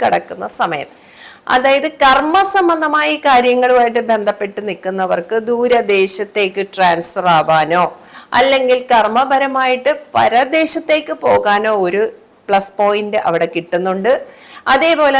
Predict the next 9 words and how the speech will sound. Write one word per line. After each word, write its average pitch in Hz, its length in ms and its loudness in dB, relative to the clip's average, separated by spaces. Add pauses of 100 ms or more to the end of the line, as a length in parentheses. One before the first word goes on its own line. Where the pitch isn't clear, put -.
(140)
നാലാം 226 420 4
ഭാവസംബന്ധമായ 226 880 0 (160)
അനുഭവ 202 460 0
യോഗങ്ങൾ, 175 680 0 (120)
അതായത് 208 460 -2
നാലാം 226 400 0
ഭാവം 247 460 0
എന്ന് 220 260 -6
പറയുമ്പോൾ 208 440 0